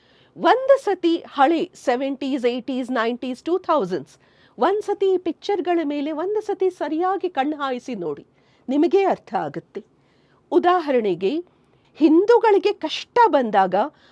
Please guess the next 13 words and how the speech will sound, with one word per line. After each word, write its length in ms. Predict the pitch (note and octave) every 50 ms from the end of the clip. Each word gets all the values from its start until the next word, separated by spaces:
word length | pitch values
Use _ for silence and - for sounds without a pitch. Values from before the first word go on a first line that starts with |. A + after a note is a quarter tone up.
| _ -
ಅಥವಾ 260 | - A#3+ - F4+ F#4
ತಮ್ಮ 220 | F#4 G4 E4+ D#4+ F4+
ಮಕ್ಕಳಿಗೆ 580 | D4 - D#4+ - _ - G#4+ G#4+ A4 F4+ G#4 G4
ಕಷ್ಟ 300 | - E4 C#4+ - - A#3 -
ಬಂದಾಗ 460 | A#3 G3+ F#3 G#3 G#3 G3 G3+ F#3+ F3 G#3 C#4 G#4 - _ _ _ _ _ _ _ _
ಹಿಂದೂಗಳು 600 | - E4+ D4+ D#4+ F4 F4 G#4 F#4 F4+ F#4 E4+ F#4
ಹೋಗಿ 360 | E4+ - D4+ D4+ G4+ F4+ G#4+ G#4+
ಬೇಡ್ಕೊಳ್ಳೋದು 1040 | A3 F#3 A#3+ C4+ A#4+ B4+ C5+ - B4+ A#4+ F4+ A#3+ G3+ F#3 G#3+ D#4 A#4 B4+ - _ _ _ _ -
ಚರ್ಚಲ್ಲಿ 640 | F#4 G4 A4 G4+ - - F#4+ D4+ C4 G#3+ A3 C#4 F4 B4 - - -
ಅಥವಾ 300 | - C4 - - C#4 D#4 G#4+
ಮಸೀದಿಯಲ್ಲಿ. 800 | G4+ C#4+ B3+ B3 - C4+ C4+ A3+ E3+ F3 D#3+ C3 C3 D3 - - - _ _ _ _ _ - -
ಉದಾಹರಣೆಗೆ 760 | D4 B3 E4 F4+ F#4 D#4+ E4+ B3 A#3 A3 A#3 G#3 F3 A#3+ E4 F4+
ಜ್ಞಾಪಿಸ್ಕೊಳ್ಳಿ, 720 | F4+ D#4+ C#4 C#4+ - - E4 - - - E4+ D4+ E4